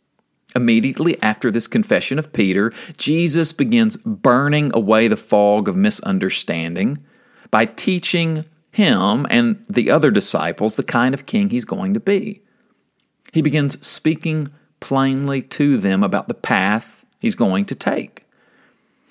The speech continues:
And just noticing the verbs he uses draws attention to the shock of his description. Suffer, rejected, killed, rise.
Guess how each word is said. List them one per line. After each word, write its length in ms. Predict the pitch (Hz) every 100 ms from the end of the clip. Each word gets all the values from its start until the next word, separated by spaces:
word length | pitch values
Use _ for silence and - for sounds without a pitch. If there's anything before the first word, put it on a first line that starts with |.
| -
And 80 | 156
just 160 | 220 165
noticing 640 | 135 147 151 - 135 123
the 140 | 110
verbs 520 | 95 107 117 113 98
he 100 | -
uses 680 | 101 92 107 117 117 92 90
draws 340 | 80 110 104 104
attention 720 | - - - 147 147 - 95 92
to 120 | 120
the 180 | 98 - - -
shock 480 | - - 127 123
of 120 | 113 113
his 180 | 98
description. 720 | 78 - - - - - - - _ _ _ _ _ _ _ _ _ _
Suffer, 580 | - 117 - 127 131 - _ _ _ _ _ _ _ _
rejected, 720 | - 104 85 98 - 139 135 - _ _ _ _ _ _ _ _ -
killed, 600 | - 104 104 139 147 151 _ _ _ _ _ _ _ _
rise. 800 | 101 98 98 107 151 175 - -